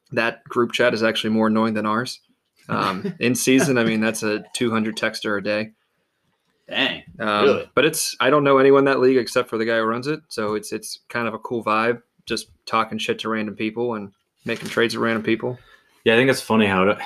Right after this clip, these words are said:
Speaker 3: in some ways it doesn't really matter the league format. It just depends who's in it and how active they are. And I think the more active people are with trades, it really adds a different level as long as everyone's, like,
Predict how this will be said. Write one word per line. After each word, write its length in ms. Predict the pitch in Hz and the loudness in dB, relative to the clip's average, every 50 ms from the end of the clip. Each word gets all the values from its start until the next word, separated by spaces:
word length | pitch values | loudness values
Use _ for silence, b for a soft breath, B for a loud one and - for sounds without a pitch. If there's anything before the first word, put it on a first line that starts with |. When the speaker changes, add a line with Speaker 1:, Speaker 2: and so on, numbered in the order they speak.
| B B B B - | B B B B -10
Speaker 3:
in 80 | 113 107 | -8 -6
some 240 | - - 120 120 127 | -2 0 2 4 4
ways 160 | 120 113 107 | 4 4 4
it 40 | 104 | 4
doesn't 140 | 107 110 | 4 4
really 140 | 107 98 95 | 2 0 0
matter 300 | 90 90 90 92 95 95 | 0 0 2 2 2 0
the 60 | 87 | 0
league 180 | 92 98 90 - | 0 -2 -2 -2
format. 280 | - 95 92 95 95 92 | -4 -6 -4 -4 -4 -4
It 40 | 85 | -6
just 140 | 92 87 - | -8 -10 -12
depends 280 | - - 90 87 87 | -12 -10 -8 -8 -8
who's 160 | - 92 85 | -8 -8 -6
in 120 | 90 87 90 | -4 -4 -4
it 80 | 87 | -6
and 80 | 80 85 | -6 -8
how 180 | 82 82 78 78 | -8 -8 -6 -6
active 260 | 80 78 - - 78 | -6 -8 -10 -12 -10
they 120 | 80 78 78 | -8 -6 -6
are. 240 | 78 78 78 78 | -6 -6 -6 -6
And 220 | 76 76 78 76 - _ _ _ _ _ _ _ _ _ _ _ _ _ _ - | -6 -8 -8 -12 -14 _ _ _ _ _ _ _ _ _ _ _ _ _ _ -6
I 80 | - 98 | -4 0
think 360 | - 117 107 107 - - - _ _ - | 2 2 2 2 -2 -8 -20 _ _ -6
the 100 | 113 104 | -2 0
more 180 | 101 101 101 101 | 2 4 4 4
active 300 | 95 95 - 101 90 - | 4 2 2 -2 -4 -4
people 160 | - 90 98 | -2 0 0
are 80 | 92 92 | 2 2
with 160 | 90 - - | 0 -2 -4
trades, 520 | - - - 92 87 87 90 92 92 92 92 | -10 -8 -4 0 2 4 4 4 2 2 0
it 80 | 87 | 0
really 320 | 85 90 92 90 87 87 87 | 0 2 2 2 2 0 0
adds 240 | 85 85 82 80 87 | -2 -4 -4 -4 -4
a 100 | 82 80 | -4 -4
different 300 | 78 87 - 78 73 80 | -4 -6 -8 -8 -6 -6
level 300 | 82 82 80 85 82 82 | -4 -4 -4 -4 -4 -4
as 80 | 80 | -4
long 140 | 87 87 87 | -6 -6 -6
as 100 | 80 87 | -4 -4
everyone's, 480 | 87 90 87 87 85 85 85 85 82 85 | -4 -4 -4 -4 -4 -2 -4 -4 -4 -2
like, 240 | 82 78 76 - | -4 -4 -4 -8